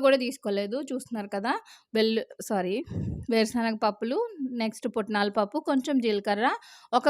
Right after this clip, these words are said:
వెల్లుల్లిపాయ మొత్తం అది. తర్వాత పచ్చిమిర్చి, పచ్చిమిర్చి నేను పన్నెండు పచ్చిమిరపకాయలు తీసుకున్నాను, చీరేసి పెట్టుకున్నాను. బండిలో ఆయిల్ వేసి హీట్ అయ్యాక పచ్చిమిరపకాయలు వేస్తే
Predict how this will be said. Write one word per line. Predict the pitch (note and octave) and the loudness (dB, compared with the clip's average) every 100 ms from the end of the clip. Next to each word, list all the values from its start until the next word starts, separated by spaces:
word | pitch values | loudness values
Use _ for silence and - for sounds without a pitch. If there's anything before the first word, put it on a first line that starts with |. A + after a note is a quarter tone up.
| C#4+ | 6
వెల్లుల్లిపాయ | A#3+ A3 G3+ G3+ G#3 | 6 4 4 2 2
మొత్తం | F#3+ - G3+ | 0 0 0
అది. | G3 B3 A#4+ B4+ _ _ - | 0 2 2 0 _ _ 0
తర్వాత | A#3+ A3 A3+ A3+ F4+ A4+ | 4 4 4 4 2 2
పచ్చిమిర్చి, | C4 - A3+ G3+ A3+ - | 2 2 -2 -2 -6 0
పచ్చిమిర్చి | B3 A#3+ C4 B3+ C4+ | 2 4 2 2 2
నేను | B3 B3 D#4 A#4 G4 | 2 2 2 0 2
పన్నెండు | B3+ A#3 A3+ | 2 2 2
పచ్చిమిరపకాయలు | A3 G3+ A3 G3+ A3+ A3+ | 0 -2 -6 -2 0 2
తీసుకున్నాను, | G#3+ G#3 A3+ G#3 F#3+ B3+ F4+ | 0 -2 -4 -4 -2 -2 -2
చీరేసి | C#4+ A3+ A3 - | -2 0 0 -2
పెట్టుకున్నాను. | A#3 G#3+ G#3 F#3+ F#3+ C4+ - C#4+ | -6 -6 -6 -4 -4 0 8 10
బండిలో | D4+ A3+ A#3+ B3 A#3 | 12 12 12 10 8
ఆయిల్ | G#3+ A3 A3+ | 8 6 6
వేసి | G#3+ G#3 D4+ | 4 4 4
హీట్ | D#4+ A3 | 4 4
అయ్యాక | G#3 G3+ G3 D4 D4+ | 4 4 4 2 4
పచ్చిమిరపకాయలు | A#3 A#3+ B3+ C4 C#4+ C#4 | 2 2 0 2 2 2
వేస్తే | B3 - | 0 4